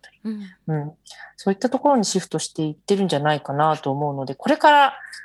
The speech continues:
Speaker 1: もっと変化していくんじゃないかなと思います。
Speaker 2: そういった中で、その変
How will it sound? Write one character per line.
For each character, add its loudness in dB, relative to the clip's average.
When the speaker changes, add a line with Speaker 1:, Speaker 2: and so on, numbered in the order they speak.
Speaker 1:
も 0
っ -8
と -10
変 -4
化 -4
し -10
て -4
い -4
く -6
ん -6
じ -4
ゃ -2
な -6
い -8
か -8
な 2
と 0
思 -10
い -8
ま -14
す。 -16
Speaker 2:
そ -2
う 4
い 4
っ -20
た 0
中 -2
で、 0
そ -6
の -6
変 -12